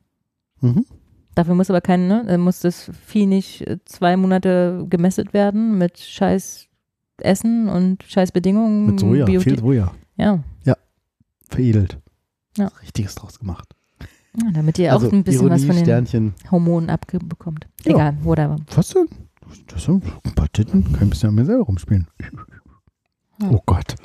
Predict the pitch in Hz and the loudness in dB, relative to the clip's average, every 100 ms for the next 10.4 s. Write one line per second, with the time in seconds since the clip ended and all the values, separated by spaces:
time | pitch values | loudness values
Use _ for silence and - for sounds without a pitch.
0 | _ 202 190 175 - 135 202 156 202 208 | _ 0 2 0 0 2 4 4 2 2
1 | 202 202 185 107 90 - 165 - - 113 | 2 2 2 4 2 2 -2 -2 0 2
2 | 139 113 - - - - 147 - - - | 2 0 -6 -4 0 2 0 -2 0 -2
3 | - - - - 117 - - - 85 107 | -2 -10 -14 -4 -2 -2 -4 -6 -2 0
4 | 101 - 110 98 98 - _ _ - _ | 0 -4 -16 -14 -14 -14 _ _ -20 _
5 | 226 - - - - _ - 139 - - | -12 -12 -18 -20 -20 _ 0 0 -2 -2
6 | 151 269 - 180 135 113 185 233 202 202 | 0 0 0 0 2 2 2 0 0 0
7 | 196 196 185 185 165 185 196 202 180 170 | 0 2 2 4 2 2 0 2 0 -2
8 | - - - - - 95 92 107 98 139 | -10 -18 -20 -18 -4 0 0 0 0 0
9 | - 110 170 - - - - - - 107 | 0 0 0 -6 -10 -12 -6 -2 0 0
10 | 107 101 98 95 | 2 2 2 0